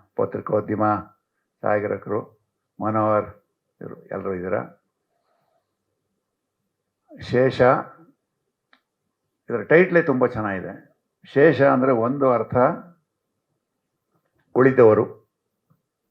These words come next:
ಯಾರು ಉಳ್ಕೊಂಡಿದ್ದಾರೆ ಅಂತ. ಇನ್ನೂ ಒಂದು ಅರ್ಥ ನಾನು ಓದಿದ್ದೇನು ಅಂದ್ರೆ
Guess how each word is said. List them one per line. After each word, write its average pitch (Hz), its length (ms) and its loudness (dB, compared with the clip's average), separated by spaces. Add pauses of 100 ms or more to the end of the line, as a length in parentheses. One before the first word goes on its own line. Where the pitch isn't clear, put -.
ಯಾರು 127 280 10
ಉಳ್ಕೊಂಡಿದ್ದಾರೆ 104 640 0
ಅಂತ. 85 180 -10 (920)
ಇನ್ನೂ 180 220 0
ಒಂದು 170 220 4
ಅರ್ಥ - 220 4 (300)
ನಾನು 110 480 -2
ಓದಿದ್ದೇನು 113 640 -2
ಅಂದ್ರೆ 120 600 -10